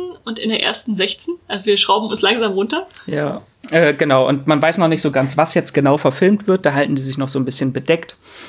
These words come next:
Speaker 2: Äh, ob's jetzt wirklich nur der, die restlichen Sachen aus Buch sechs sind oder halt wirklich sechs und sieben vermischt werden. Das hatten sie aber auch schon mal vor ein paar Jahren angekündigt, dass sie in Zukunft, äh, davon abgehen, von dem Plan pro Staffel ein Buch.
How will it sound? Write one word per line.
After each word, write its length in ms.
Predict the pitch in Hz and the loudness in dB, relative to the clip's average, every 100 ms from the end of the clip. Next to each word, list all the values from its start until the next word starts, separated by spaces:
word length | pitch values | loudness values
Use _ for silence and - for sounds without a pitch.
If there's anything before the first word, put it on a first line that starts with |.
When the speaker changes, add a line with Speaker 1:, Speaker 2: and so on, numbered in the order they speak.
| - - - | -20 -16 -2
Speaker 2:
Äh, 60 | |
ob's 380 | 151 - 131 - | -2 0 -2 2
jetzt 180 | 135 147 | 0 2
wirklich 240 | 147 143 | 0 2
nur 100 | 147 | 2
der, 400 | 135 131 127 131 - - | 4 4 2 0 -4 -4
die 60 | 135 | 0
restlichen 480 | 147 - 151 143 | 2 2 0 2
Sachen 260 | 139 143 147 | 2 2 2
aus 280 | 135 143 - | 0 -2 -4
Buch 220 | 147 139 | -6 -4
sechs 280 | - 165 - | -2 -2 0
sind 240 | 156 151 | 0 2
oder 220 | 127 135 | 0 0
halt 260 | 135 131 135 | 2 0 -2
wirklich 420 | 135 131 127 - - - - - | -8 -6 -8 -10 -16 -20 -20 -18
sechs 280 | 147 151 - | -2 -2 0
und 160 | 147 143 | -2 0
sieben 280 | 147 151 | 2 2
vermischt 540 | 147 139 143 175 - - | 2 2 4 2 0 2
werden. 380 | 147 143 143 139 | 2 2 0 -2
Das 180 | 131 | -2
hatten 160 | 156 156 | -2 0
sie 100 | 151 | 0
aber 120 | 147 | 0
auch 80 | 143 | 0
schon 120 | 139 | 0
mal 60 | 139 | -2
vor 160 | 135 | 0
ein 80 | 135 | 0
paar 140 | 135 123 | 0 -2
Jahren 320 | 127 - - | 0 -2 -2
angekündigt, 680 | 131 135 - 135 131 131 135 | -2 -2 -2 -2 -2 -4 -4
dass 160 | 139 | -4
sie 260 | 151 135 135 - - | -2 -2 -2 -10 -4
in 140 | 135 139 | 0 2
Zukunft, 600 | - 139 147 139 - - | 0 2 2 0 -4 -4
äh, 240 | 135 - | -2 0
davon 320 | - 135 135 | 0 0 0
abgehen, 720 | 135 135 - - - 139 131 131 | -2 -4 -8 -10 0 2 2 2
von 180 | 135 | 0
dem 200 | 131 131 | 2 0
Plan 480 | 127 131 127 135 139 | 0 0 0 0 -2
pro 160 | - 139 | -2 -2
Staffel 320 | - 127 139 | -2 -2 0
ein 180 | 127 131 | 0 -2
Buch. 320 | 143 151 | -2 -4